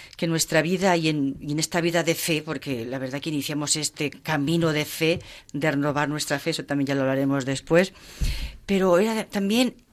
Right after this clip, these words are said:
ese grupo en el que estábamos, no era nada casualidad, como, como, como cualquier familia y como que también estamos aquí ahora, ¿no? O sea, era un momento para decir, "Venga, Señor, vamos juntos".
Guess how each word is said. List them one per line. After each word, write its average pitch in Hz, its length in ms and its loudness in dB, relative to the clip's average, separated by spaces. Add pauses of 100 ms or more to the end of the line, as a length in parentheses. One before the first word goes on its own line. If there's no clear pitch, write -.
(160)
ese 233 280 2
grupo 262 440 0 (580)
en 190 140 4
el 175 100 0
que - 80 -2
estábamos, 226 680 2 (480)
no 175 300 4
era 233 200 2
nada 233 380 0
casualidad, 160 680 -2
como, 139 360 -2
como, 139 680 -4
como 147 220 -4
cualquier 143 320 -2
familia 202 400 0
y - 20 -4
como 160 220 0
que 160 100 0
también 175 220 2
estamos 180 360 0
aquí 170 220 -2
ahora, 135 320 0
¿no? 165 180 -4 (640)
O - 40 -10
sea, 196 220 -2
era 226 220 2
un 240 80 4
momento 254 360 4
para 226 120 4
decir, 190 220 2
"Venga, 202 200 0
Señor, 180 360 0 (120)
vamos 214 320 2
juntos". 170 560 2